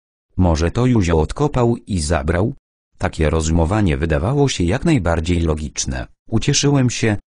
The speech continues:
że wreszcie mam jakiś punkt zaczepienia, ale mina mi zrzedła, gdy przeczytałem list do końca.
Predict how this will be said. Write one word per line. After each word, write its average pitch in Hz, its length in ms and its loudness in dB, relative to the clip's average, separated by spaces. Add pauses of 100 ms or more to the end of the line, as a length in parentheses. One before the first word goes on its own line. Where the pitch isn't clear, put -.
(160)
że 87 160 2
wreszcie 110 520 0
mam 85 200 2
jakiś 85 420 0
punkt - 400 -2
zaczepienia, 82 840 -4 (200)
ale 90 300 2
mina 131 280 4
mi 101 200 4
zrzedła, 82 520 0 (220)
gdy 87 300 2
przeczytałem 110 720 0
list 98 320 0
do 90 140 0
końca. - 540 0